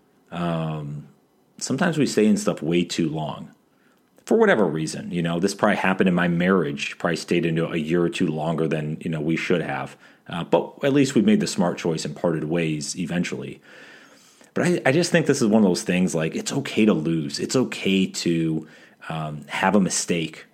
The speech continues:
and just own up to it. Like, "Hey, this is, this wasn't the best thing." Um,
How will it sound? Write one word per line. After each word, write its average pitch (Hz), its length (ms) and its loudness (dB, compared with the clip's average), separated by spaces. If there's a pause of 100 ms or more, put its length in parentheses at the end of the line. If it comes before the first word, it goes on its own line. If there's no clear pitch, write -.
(120)
and 92 320 0
just 151 240 -2
own 160 220 2
up 135 160 0
to 76 180 -4
it. - 180 -14
Like, 90 180 -4
"Hey, 139 140 2
this 113 220 2
is, 113 240 -2
this 127 180 0
wasn't 139 240 4
the 104 60 4
best 107 280 2
thing." 113 300 0 (640)
Um, 80 580 -6